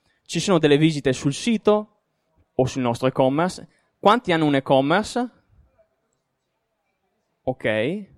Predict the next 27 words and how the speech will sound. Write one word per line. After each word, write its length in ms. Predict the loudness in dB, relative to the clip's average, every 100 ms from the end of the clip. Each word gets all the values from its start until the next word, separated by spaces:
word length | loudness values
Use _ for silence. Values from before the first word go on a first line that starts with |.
| _ _ _ _
quindi 220 | -12 -2
gli 80 | 2
altri 280 | 2 2 -2
immagino 360 | -2 -2 -4
che 80 | -4
abbiano 240 | -4 -6
un 60 | -8
sito 280 | -10 -6 -6
web, 400 | -6 -6 -6 -6
perfetto. 760 | -8 -12 -16 -12 -10 -10 -12 _ _ _ _ _ _ _ -4
Avete 280 | 4 6 8
un 80 |
sito 240 | 6 4 6
web, 220 | 6 6
vero? 400 | 4 4 2 -2 -6 -20 _ _ _ _ _ _ _ _ _ _ _ _ _ -8
Mi 120 | -4
raccomando, 640 | -2 -2 0 0 2 2
eh. 180 | 2 -2 -10 -20 -20 -20 -20 _ _ _ _ _ _ _ _ _ _ _ _ _
No, 120 | -6
perché 220 | -4 -4
ok, 140 | -2 2
il 280 | 4 4 2
biglietto 320 | 2 2 4
da 120 | 4
visita. 480 | 6 4 4 2 0
<laughs> 1700 | 0 -8 -10 -12 -12 -14 -16 -16 -20 -14 -16 -16 -20 -18 -18 -12 0
Però, 580 | 6 8 6 4 _